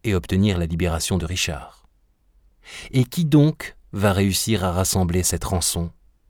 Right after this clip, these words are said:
Aliénor, la mère aimante et passionnée. Oui,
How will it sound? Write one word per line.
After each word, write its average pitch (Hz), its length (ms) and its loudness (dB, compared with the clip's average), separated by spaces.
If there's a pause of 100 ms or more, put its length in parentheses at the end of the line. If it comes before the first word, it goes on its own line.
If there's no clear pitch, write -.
(680)
Aliénor, 95 920 0 (520)
la 98 140 2
mère 110 420 6
aimante 117 520 4
et 95 60 2
passionnée. 101 640 -2 (760)
Oui, 95 180 0